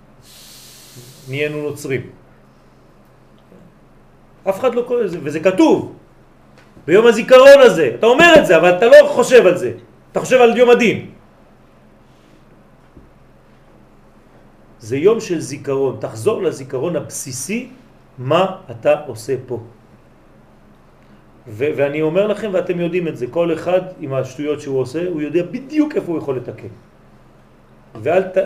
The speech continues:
תעשו לי דאווינים ללכת ל-, ל-, ל-, ל-, כן, ארבעים יום לעשות תיקונים בכל מיני מקומות, כן?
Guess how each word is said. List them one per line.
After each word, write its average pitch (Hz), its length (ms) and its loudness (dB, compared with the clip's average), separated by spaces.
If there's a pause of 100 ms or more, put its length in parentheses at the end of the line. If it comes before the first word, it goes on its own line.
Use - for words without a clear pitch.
(120)
תעשו 160 300 -4
לי 143 340 -6
דאווינים 135 540 -2
ללכת 131 480 -6
ל-, 117 340 -8
ל-, 117 120 -4
ל-, 113 320 -8
ל-, 113 100 -12 (480)
כן, 127 160 -6
ארבעים 123 380 -2
יום 120 160 -6
לעשות 113 380 -8
תיקונים 117 460 -12
בכל 107 220 -8
מיני 110 240 -8
מקומות, 104 500 -12
כן? 143 80 -20